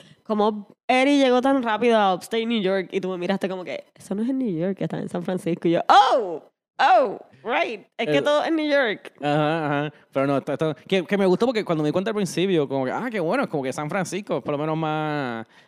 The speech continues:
Speaker 2: este, es algo diferente, no es la misma ciudad", que yo creo que la primera también era San
Speaker 1: Sí,
Speaker 2: Francisco.
Speaker 1: ella vive en San Francisco, sí.
Speaker 2: Exacto.
Speaker 1: Lo, es como que está el Golden Gate Bridge, es como que, "Ah, mira."
Speaker 2: Yep, yep, yep, así sabemos que es San Francisco,
Speaker 1: Exacto.
Speaker 2: literalmente la única razón.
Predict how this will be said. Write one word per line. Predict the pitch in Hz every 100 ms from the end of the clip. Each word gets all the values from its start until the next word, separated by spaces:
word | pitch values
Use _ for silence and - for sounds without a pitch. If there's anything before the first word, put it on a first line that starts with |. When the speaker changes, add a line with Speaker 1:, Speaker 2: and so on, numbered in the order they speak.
| _
Speaker 2:
este, | 143 143 - 135 127 127
es | 143
algo | 170
diferente, | 190 180 185 190 156
no | 143
es | 156
la |
misma | 165 165
ciudad", | 151 -
que |
yo | 160
creo | 160
que | 247
la | 151
primera | 147 151
también | 143 127 123 123 113
era | 85 117 120 160
San | 202
Speaker 1:
Sí, | 190
Speaker 2:
Francisco. | 247 180 185
Speaker 1:
ella | 170 170 175 165 -
vive | 185 180
en | 170
San | 170
Francisco, | 170 160 160
sí. | - -
Speaker 2:
Exacto. | 123 143 208 -
Speaker 1:
Lo, | 220 -
es | 196
como | 240 226
que | 208
está | - 175 170
el |
Golden | 185 185 190 196
Gate | 185 175
Bridge, | 170 165 -
es |
como | 175 190
que, | -
"Ah, | 330 359
mira." | 302 226 - _
Speaker 2:
Yep, | 139 127
yep, | 139 135
yep, | 135 131
así | 143 156
sabemos | 170 156 151
que | 143
es | 120
San | 127
Francisco, | 135 131 120 117
Speaker 1:
Exacto. | 110 107
Speaker 2:
literalmente | 175 120 123 131
la |
única | 113 110
razón. | 117 107 107 87